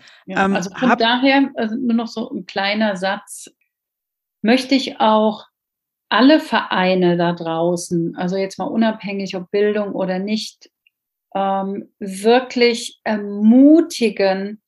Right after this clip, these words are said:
Speaker 1: holt euch auch Menschen rein, die Spaß haben an B W L,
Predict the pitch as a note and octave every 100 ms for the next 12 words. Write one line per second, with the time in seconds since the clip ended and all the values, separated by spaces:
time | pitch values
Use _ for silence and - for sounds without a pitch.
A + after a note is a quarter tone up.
0 | _ _ _ _ _ - A3+ C4+ D4+ C#4+
1 | - A3 A3+ A3+ - A3 G#3 - G3+ G#3+
2 | C4+ D4 - B3 A#3+ G#3 G#3 A3 A3 A3
3 | - G#3+ G#3 G#3 - - - - - _
4 | G#3 G3 A#3 C#4+ - - A3+ G#3+ G#3+ A3
5 | G#3+ - A3 G3+ G#3 G#3+ - F#3 G#3+ G#3+
6 | G3+ G3+ - G#3 G#3 A#3 C4